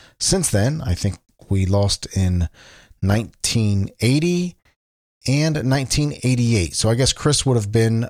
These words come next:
uh, in the ni-, on the nineteen eighty-eight team. I don't think he was in the nineteen eighty team. Uh, that said, we lost both times to the San Francisco forty-niners and have not been a San Francisco forty-niners fan since. Every opportunity I get,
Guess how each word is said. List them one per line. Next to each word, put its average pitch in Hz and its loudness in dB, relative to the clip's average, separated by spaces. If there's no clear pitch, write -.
uh, 98 0
in 92 0
the 92 0
ni-, 92 0
on 98 -2
the 95 0
nineteen 95 -2
eighty-eight 90 -2
team. 85 -4
I 92 0
don't 98 -2
think 104 -4
he 98 -4
was 90 0
in 87 0
the 82 2
nineteen 85 -2
eighty 80 0
team. 80 -2
Uh, 87 0
that 123 0
said, 151 4
we 117 2
lost 117 2
both 165 2
times 104 0
to - -4
the 85 0
San 98 0
Francisco 90 -2
forty-niners 82 -2
and 85 -2
have 80 -2
not 104 -4
been 107 -2
a 85 0
San 92 -2
Francisco 87 -4
forty-niners 82 -4
fan 80 -6
since. 120 -2
Every 90 0
opportunity 85 -2
I 76 -2
get, 123 -2